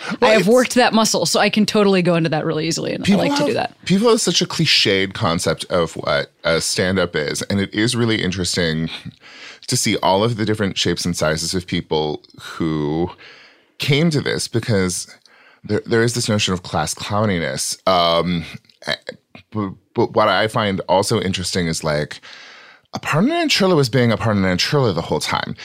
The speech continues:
Speaker 1: Phoebe Robinson was being Phoebe Robinson. And that isn't what people would describe as class clown, but goddamn it, I wanna sit next to her, <laughs> you know?
Speaker 2: Yeah, totally. I actually find that it's pretty, well, again, there are, like, these comics who are sort of, of that personality type, but I think it's a lot more,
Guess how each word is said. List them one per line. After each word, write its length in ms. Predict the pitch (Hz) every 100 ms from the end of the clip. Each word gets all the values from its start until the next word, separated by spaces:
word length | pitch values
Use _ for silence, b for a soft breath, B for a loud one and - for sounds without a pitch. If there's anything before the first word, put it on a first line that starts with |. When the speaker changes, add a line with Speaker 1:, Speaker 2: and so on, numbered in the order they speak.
| B B
Speaker 1:
Phoebe 400 | - 208 294 339
Robinson 560 | 247 190 202 151 101 101
was 100 | 98
being 220 | 120 107
Phoebe 320 | - 135 117
Robinson. 580 | 104 101 90 82 - 123 -
And 120 | 127
that 120 | 123
isn't 220 | 180 254 233
what 160 | 208
people 300 | - 139 143
would 140 | 131 117
describe 460 | 120 - 101 98
as 120 | 107
class 320 | - 95 90 -
clown, 400 | 101 85 113 131 B B -
but 140 | 98
goddamn 400 | - 98 101 101
it, 80 | 92
I 80 | -
wanna 160 | 95 78
sit 240 | - 87
next 220 | - -
to 120 | - -
her, 320 | - - 226 -
<laughs> 120 | -
you 120 | - - -
know? 420 | - 165 147 196 190 226
Speaker 2:
Yeah, 180 | 233
totally. 640 | 226 226 240 247 208 190 180
I 120 | 190 339
actually 260 | - 427
find 260 | - 208 196
that 80 | 180
it's 100 | -
pretty, 340 | - 180 - B B B -
well, 260 | 294 302
again, 320 | - 220 269
there 140 | 202 208
are, 160 | 269
like, 140 | 240 175
these 120 | 165
comics 320 | 165 160 -
who 100 | 151 -
are 340 | 160 165 165
sort 220 | - 160
of, 60 | 139
of 140 | 143 135
that 180 | 143
personality 580 | - 156 - 143 151 151
type, 280 | 143 156 143
but 80 | 185
I 80 | 214
think 180 | 359
it's 120 | 403 202
a 60 |
lot 240 | 156 156 156
more, 440 | 175 165 156